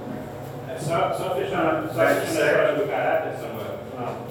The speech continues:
Speaker 1: É, caráter pode ser índole, pode ser gênio, pode ser interior,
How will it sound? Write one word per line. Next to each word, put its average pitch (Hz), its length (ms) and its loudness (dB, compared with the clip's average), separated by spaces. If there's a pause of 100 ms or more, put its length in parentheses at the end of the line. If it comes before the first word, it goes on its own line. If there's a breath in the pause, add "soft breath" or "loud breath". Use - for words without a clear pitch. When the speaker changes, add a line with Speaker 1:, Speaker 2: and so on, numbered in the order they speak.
(320)
Speaker 1:
É, 131 460 2
caráter - 680 4
pode 151 180 2
ser - 420 -4
índole, 160 880 2 (240)
pode 135 300 2
ser 135 720 4 (1120)
gênio, 151 640 6
pode 131 300 0
ser 131 540 4
interior, 135 880 2